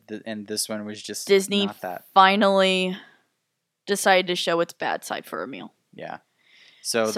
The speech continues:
Speaker 2: So
Speaker 1: one was, uh, we ended up getting a, like, a d-, a bacon cheeseburger, right?
Speaker 2: Yeah, we shared a bur-, burger because we bought nachos for the table.
Speaker 1: We did not buy nachos for the table.
Speaker 2: Well,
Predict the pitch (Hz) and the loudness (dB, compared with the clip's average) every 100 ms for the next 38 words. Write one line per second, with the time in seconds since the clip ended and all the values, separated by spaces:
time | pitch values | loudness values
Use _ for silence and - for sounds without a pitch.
0 | 180 165 120 110 107 104 98 107 98 90 | 2 2 -2 -4 -6 -6 -6 -6 -6 -6
1 | 110 123 135 127 113 117 117 117 113 107 | -6 -6 -4 -4 -4 -2 -4 -4 -8 -12
2 | - 101 101 - 98 101 101 95 _ - | -10 -8 -8 -10 -12 -10 -12 -14 _ -14
3 | 104 78 85 95 87 _ 101 101 110 - | -12 -12 -8 -8 -10 _ -12 -10 -12 -12
4 | 110 107 120 123 127 127 110 113 123 190 | -12 -8 -8 -6 -12 -10 -6 -6 -6 -2
5 | 185 - 196 - 220 269 220 208 185 - | -2 -2 -4 0 4 4 4 4 4 4
6 | 180 170 180 214 _ _ _ _ _ _ | 2 4 2 0 _ _ _ _ _ _
7 | - 202 220 190 185 180 - 196 175 185 | -10 -6 2 6 6 2 -4 -4 4 6
8 | 175 160 185 202 247 208 180 208 - - | 6 4 4 2 4 2 2 -2 -8 2
9 | 190 185 185 180 - 208 160 160 220 - | 6 8 6 2 -2 -2 0 0 -2 -6
10 | _ _ _ - 104 104 113 104 95 92 | _ _ _ -16 -12 -8 -8 -6 -8 -10
11 | 90 - - - - - - - - _ | -14 -16 -20 -20 -20 -18 -18 -18 -20 _
12 | _ _ 226 | _ _ -8